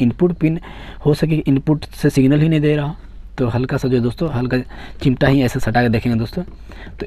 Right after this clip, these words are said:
इसमें अगर vibrate हो रहा है दोस्तों, ठीक है, अगर vibrate हो रहा है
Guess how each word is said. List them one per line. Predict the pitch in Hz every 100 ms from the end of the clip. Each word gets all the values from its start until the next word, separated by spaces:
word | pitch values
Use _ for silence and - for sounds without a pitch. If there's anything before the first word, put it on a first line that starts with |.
| -
इसमें | - 147
अगर | 139 139 135 - -
vibrate | 127 117 117 139 135
हो | -
रहा | 143 120
है |
दोस्तों, | 110 - 117 120 - - -
ठीक | 196
है, | 208 - - - - - - -
अगर | 131 165
vibrate | 143 143 143 143
हो | - 131
रहा | 107
है | 98 -